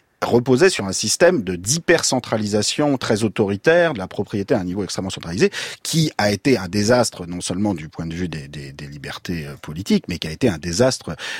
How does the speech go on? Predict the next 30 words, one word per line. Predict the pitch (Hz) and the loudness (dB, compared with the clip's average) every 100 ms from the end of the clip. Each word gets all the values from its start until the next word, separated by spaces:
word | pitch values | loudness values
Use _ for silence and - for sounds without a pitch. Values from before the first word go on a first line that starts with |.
| - | -10
euh, | 82 | -8
d'un | 78 80 | -8 -6
point | 85 | -4
de | 85 | -2
vue | |
économique. | 90 - 147 180 | 0 2 2 2
C'est-à-dire, | - 82 | 0 -2
moi, | 95 | 0
je, | 95 82 - - - - | 0 -4 -8 -8 -8 0
moi, | 131 | 2
j'avais | 127 95 | 2 0
dix-huit | 95 90 92 123 | -6 -8 0 2
ans | 107 | 2
en | 82 | -2
quatre-vingt-neuf, | - - 82 95 151 175 - | -8 -8 -2 4 6 4 2
je | 87 | -8
me | 82 | -8
souviens | - 101 117 143 | -8 0 2 4
de | 101 | 2
ces | 85 90 82 | -2 -4 -4
événements, | 85 87 113 139 | -4 0 2 2
je | 127 | 0
suis | 80 | -4
très, | - 85 | -10 -10
très | - 87 90 | -8 -4 0
ému, | 156 220 | 2 2
là, | - | 0
d'entendre | 80 85 101 98 85 | -4 -6 -4 -2 -4
toutes | 80 - 78 | -10 -14 -12
ces, | - | -12